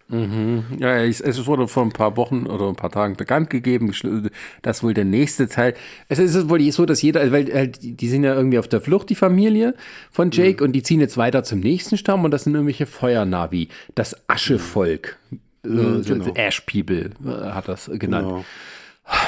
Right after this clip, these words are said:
Speaker 1: Und dann sehen wir dann wahrscheinlich irgendwo auf dem Vulkan und
Speaker 2: Ja, ja.
Speaker 1: äh, ich weiß nicht, was man
Speaker 2: Das
Speaker 1: da
Speaker 2: sind,
Speaker 1: macht.
Speaker 2: das sollen ja, das sollen ja, das sollen ja, also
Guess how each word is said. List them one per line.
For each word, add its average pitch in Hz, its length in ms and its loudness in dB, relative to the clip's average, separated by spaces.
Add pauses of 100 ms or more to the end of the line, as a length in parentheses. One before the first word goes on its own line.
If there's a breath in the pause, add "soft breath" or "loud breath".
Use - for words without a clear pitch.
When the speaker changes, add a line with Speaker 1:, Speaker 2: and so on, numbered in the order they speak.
(400 loud breath)
Speaker 1:
Und 123 120 0
dann 120 100 2
sehen 139 140 4
wir 135 80 4
dann 127 160 6
wahrscheinlich 120 380 4
irgendwo 143 260 4
auf 123 180 2
dem 110 140 2
Vulkan 107 640 4
und 101 500 -2 (720 soft breath)
Speaker 2:
Ja, 85 480 -16
ja. 113 420 0
Speaker 1:
äh, 127 60 -2
ich 95 40 -4
weiß 113 160 0
nicht, 147 100 2
was 113 160 0
man 104 100 0
Speaker 2:
Das 101 60 2
Speaker 1:
da - 20 6
Speaker 2:
sind, 92 80 4
Speaker 1:
macht. - 380 -2
Speaker 2:
das 120 180 -4
sollen 135 180 6
ja, 139 80 2 (220 loud breath)
das 107 160 -4
sollen 123 200 2
ja, 123 120 2
das - 180 -8
sollen 117 160 0
ja, 110 140 0 (200)
also 104 200 -6